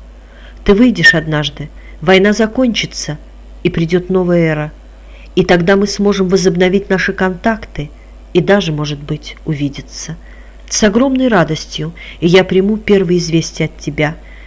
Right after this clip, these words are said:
С огромным нетерпением буду ждать возможности увидеться с тобой в других обстоятельствах.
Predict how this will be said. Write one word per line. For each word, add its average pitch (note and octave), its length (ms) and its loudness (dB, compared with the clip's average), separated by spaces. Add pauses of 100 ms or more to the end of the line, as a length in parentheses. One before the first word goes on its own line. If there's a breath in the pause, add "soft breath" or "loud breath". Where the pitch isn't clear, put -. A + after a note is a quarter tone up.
(120)
С - 140 -8
огромным F#3 440 4
нетерпением F#3 760 0 (280 loud breath)
буду G3 280 4
ждать G3+ 320 2
возможности G#3 680 0
увидеться G3+ 480 -2
с - 80 -8
тобой D3+ 480 -4
в E3+ 80 -6
других F3 420 -2
обстоятельствах. - 1040 -10